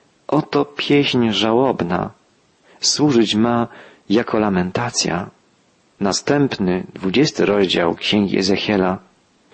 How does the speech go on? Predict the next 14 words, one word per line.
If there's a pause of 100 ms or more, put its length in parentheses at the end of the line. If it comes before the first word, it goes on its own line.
(160)
opisuje (220)
historię
niewierności
Izraela. (680)
Jedno
pokolenie
po
drugim (500)
pogrążało
się
w
odstępstwie, (360)
w
bałwochwalstwie,